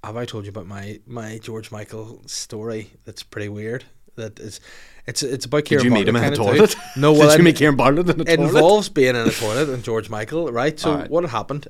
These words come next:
Speaker 1: um, Kieran does a bit in a set where, I mean, I don't think you'll mind me saying, where he does, like,
Speaker 2: Oh, yes.
Speaker 1: he sings, you know, uh,
Speaker 2: Parody.
Speaker 1: Faith. Isn't that a parody
Speaker 2: Yes.
Speaker 1: of Faith by George Michael?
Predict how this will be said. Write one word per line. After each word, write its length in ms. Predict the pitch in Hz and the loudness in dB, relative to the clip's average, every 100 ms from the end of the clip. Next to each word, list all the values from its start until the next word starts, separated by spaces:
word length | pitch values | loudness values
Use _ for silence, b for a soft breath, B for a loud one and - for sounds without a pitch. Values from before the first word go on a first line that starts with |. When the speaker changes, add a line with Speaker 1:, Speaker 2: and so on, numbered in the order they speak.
| - | -8
Speaker 1:
um, 440 | 110 113 110 104 b b b b - | -8 -8 -8 -10 b b b b -10
Kieran 560 | - 147 165 175 151 - - - | 0 2 2 0 -6 -14 -16 -12
does 220 | 131 113 | -10 -10
a 60 | 107 | -10
bit 340 | - 101 - - | -10 -10 -12 -14
in 120 | 104 | -12
a 60 | 101 | -10
set 440 | - 95 107 - | -8 -8 -12 -16
where, 340 | - 107 104 104 | -14 -12 -10 -12
I 40 | |
mean, 260 | 107 104 104 | -12 -14 -14
I 40 | |
don't 220 | 101 113 113 | -16 -16 -14
think 220 | 113 104 | -16 -14
you'll 100 | 98 | -16
mind 200 | 98 98 | -14 -16
me 60 | 101 | -16
saying, 360 | - 98 110 | -14 -14 -14
where 100 | 107 | -12
he 60 | 104 | -12
does, 260 | 107 104 | -12 -14
like, 340 | 113 101 95 - _ | -12 -14 -16 -20 _
Speaker 2:
Oh, 180 | 92 98 | -8 -6
yes. 240 | 98 98 | -6 -10
Speaker 1:
he 60 | 104 | -4
sings, 680 | - 120 110 117 110 - - _ _ _ | -4 -4 -6 -10 -10 -10 -12 _ _ _
you 140 | 110 | -16
know, 340 | 104 104 104 98 | -14 -12 -12 -14
uh, 320 | 104 101 101 | -14 -14 -12
Speaker 2:
Parody. 400 | 98 90 90 98 | -10 -10 -10 -12
Speaker 1:
Faith. 460 | 98 117 143 151 - | -12 -8 -8 -10 -20
Isn't 140 | - 156 | -18 -14
that 80 | 139 | -14
a 40 | |
parody 320 | - 123 107 | -10 -6 -6
Speaker 2:
Yes. 100 | 110 | -6
Speaker 1:
of 60 | 107 | -8
Faith 300 | - 113 - | -10 -10 -10
by 80 | 110 | -12
George 260 | 107 104 | -10 -12
Michael? 360 | 110 92 92 143 | -12 -14 -12 -14